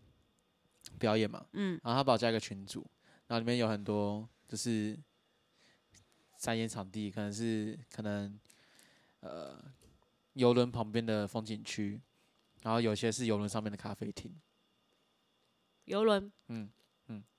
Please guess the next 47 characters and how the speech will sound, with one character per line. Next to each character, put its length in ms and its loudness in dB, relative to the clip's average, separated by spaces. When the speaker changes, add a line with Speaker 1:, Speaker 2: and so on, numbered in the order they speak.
Speaker 1:
所 180 0
以 340 2
我 80 -2
们 100 2
有 100 6
可 120 0
能 120 -2
可 120 2
以 100 4
去 400 2
坐 160 -2
邮 160 2
轮 240 6
表 160 6
演。 260 6
Speaker 2:
可 80 -6
是 80 -2
最 180 6
近 220 4
时 320 6
事 560 6
方 180 4
面 280 2
有 180 -6
一 60 -8
个 200 0
Speaker 1:
时 180 -8
事？ 260 -2
Speaker 2:
就 100 -4
是 300 0
关 240 2
于 100 -4
邮 180 6
轮 280 4
方 160 2
面， 360 -6
就 100 -10
是 140 -8
有 140 -8
一 60 -6
个 120 -8
很 140 -8
敏 280 -10
感 200 -12
的 260 -12
话 260 0
题。 280 -4